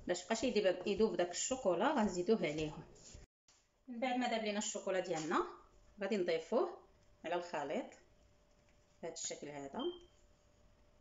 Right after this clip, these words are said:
تشوفوا معايا. وغادي نخدموها حتى يدخل لينا هاد الشوكولا كامل في العناصر اللي ضفنا. المهم انا غادي نخلطها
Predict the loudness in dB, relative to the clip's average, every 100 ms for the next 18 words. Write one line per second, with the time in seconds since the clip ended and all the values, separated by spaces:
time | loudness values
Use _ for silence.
0 | -20 -20 -20 -20 -20 -20 -20 -20 -20 -20
1 | -20 -20 -20 -20 -20 -16 -12 -12 -10 -10
2 | -8 -6 -2 -4 -4 -16 -20 -12 -4 0
3 | 0 -2 -6 -4 -2 0 0 -2 -12 -20
4 | -20 -20 -6 -4 -4 -8 -8 -6 -4 -2
5 | -2 -2 -4 -6 -2 0 2 2 0 2
6 | 2 0 -2 -6 -20 -20 -20 -20 -20 -8
7 | -2 0 0 0 0 2 -2 -4 -10 -12
8 | -20 -20 -20 -20 -20 -18 -6 -2 -2 -2
9 | 0 0 -2 -4 -4 -4 0 0 0